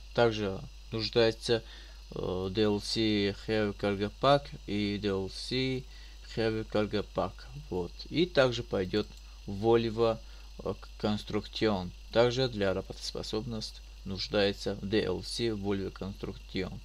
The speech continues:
Вот с таким образом у вас и у нас должна быть. Это еще не все. Также,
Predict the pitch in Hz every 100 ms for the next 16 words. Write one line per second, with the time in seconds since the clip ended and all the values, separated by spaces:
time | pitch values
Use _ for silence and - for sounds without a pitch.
0 | - - - - - 92 107 151 - -
1 | 110 - 120 104 117 110 104 110 104 -
2 | 107 104 135 143 - - - 101 98 110
3 | 113 - - 95 90 - - - - -
4 | - - - 120 135 120 - 107 92 -
5 | 92 - 131 127 127 131